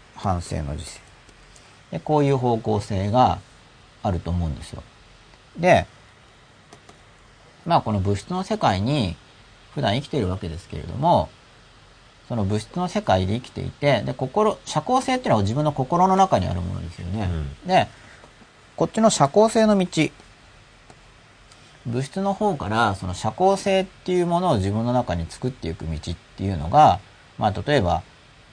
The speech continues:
Speaker 1: 営業であったり、販売であったり、友達付き合いであったり、まあ、こうして番組やることだったり、本を出すことだったり、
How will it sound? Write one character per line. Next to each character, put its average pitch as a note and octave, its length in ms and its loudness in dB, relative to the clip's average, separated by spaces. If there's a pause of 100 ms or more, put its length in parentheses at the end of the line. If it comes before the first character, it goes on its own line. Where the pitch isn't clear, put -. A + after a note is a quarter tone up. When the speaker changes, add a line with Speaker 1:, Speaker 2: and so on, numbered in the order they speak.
Speaker 1:
営 F2 160 0
業 E2 180 -4
で D#2+ 80 -2
あ E2 60 -4
っ E2 60 -8 (100)
た D2+ 100 -10
り、 D#2+ 160 -8 (880)
販 F2+ 200 -4
売 E2 180 -4
で E2 60 -8
あ F2 40 -8
っ F2+ 40 -12 (120)
た A2 80 -8
り、 E3 160 -2 (1000)
友 G#2 200 0
達 G2 200 0
付 F#2+ 160 -2
き F#2+ 60 -6
合 E2+ 60 -6
い - 20 -8
で C#2+ 60 -8
あ D#2+ 60 -8
っ - 20 -10
た - 200 -8
り、 G#2 300 0 (500)
ま F#2 80 -4
あ、 - 20 -6
こ F#2+ 140 -4
う F#2 40 -2
し - 40 -8
て F#2+ 100 -6
番 F#2 160 0
組 F#2 200 0
や F#2 80 -2
る F#2 80 -4
こ G2+ 120 -8
と F#2+ 80 -6
だ F#2+ 80 -10
っ - 40 -12
た - 180 -8
り、 D3+ 100 -4
本 A#2 180 -6
を F#2+ 60 -4
出 F#2+ 160 -6
す - 80 -18
こ A2 100 -12
と G#2 80 -10
だ - 120 -8
っ - 20 -10
た - 120 -12
り、 C3 120 -6